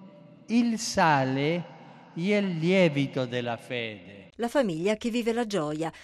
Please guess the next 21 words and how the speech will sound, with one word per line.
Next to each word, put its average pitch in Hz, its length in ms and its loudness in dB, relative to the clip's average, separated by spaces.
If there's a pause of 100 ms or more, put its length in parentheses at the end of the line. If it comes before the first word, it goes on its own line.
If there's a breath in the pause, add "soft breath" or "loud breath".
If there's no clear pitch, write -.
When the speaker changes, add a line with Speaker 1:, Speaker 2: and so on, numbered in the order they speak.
(120)
Speaker 2:
"Voi 180 140 -2
sapete", 202 580 -4
dice 165 260 -8
Papa 165 260 -6
Francesco, 190 800 -6
"che - 100 -6
la 196 160 0
gioia 208 340 0
vera 220 380 2
non 226 220 0
è 160 120 -2
qualcosa 175 460 -6
di 175 100 -10
superficiale, 170 960 -8
non 233 180 0
viene 151 340 -6
dalle 190 300 -4
cose". 139 480 -6 (300)
Speaker 1:
A - 100 -16
me 110 160 -6
piacerebbe 107 1120 -6